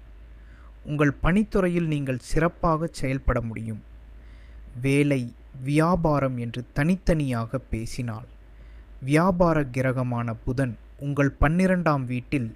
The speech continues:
இந்த மாதத்தின் பெரும் பகுதிக்கு இருக்கப் போகிறார். வியாபார ரீதியாக பார்த்தால் நல்ல சூழ்நிலை இருக்காது.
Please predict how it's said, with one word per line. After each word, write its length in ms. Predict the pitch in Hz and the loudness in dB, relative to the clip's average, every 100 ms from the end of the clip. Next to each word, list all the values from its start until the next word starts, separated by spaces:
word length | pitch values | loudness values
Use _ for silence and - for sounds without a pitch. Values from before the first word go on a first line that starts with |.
| - | -12
இந்த 220 | - 156 151 | -6 0 0
மாதத்தின் 580 | 135 123 131 123 131 120 | 0 -2 -2 -4 -6 -4
பெரும் 300 | - 156 196 | 2 4 4
பகுதிக்கு 520 | 185 131 131 123 - 127 | 4 2 2 -4 -8 -8
இருக்கப் 400 | 120 - 123 - | -8 -6 -8 -6
போகிறார். 500 | 113 110 104 - - - - - - - - - - - - - | -6 -6 -8 -10 -14 -18 -20 -20 -20 -20 -20 -20 -20 -20 -18 -6
வியாபார 600 | 143 156 180 185 175 156 131 | 2 4 6 4 4 4 2
ரீதியாக 640 | 123 143 135 120 117 127 | 0 -2 0 -2 -2 -4
பார்த்தால் 520 | - 110 107 - 107 - - - - - - - - - 135 | -4 -6 -6 -8 -12 -12 -20 -20 -20 -20 -20 -20 -18 -8 -2
நல்ல 380 | 131 165 185 165 | 0 2 4 2
சூழ்நிலை 540 | - 127 131 123 117 110 | 2 0 0 -2 -2 -4
இருக்காது. 540 | 113 107 - 110 117 | -10 -10 -8 -8 -8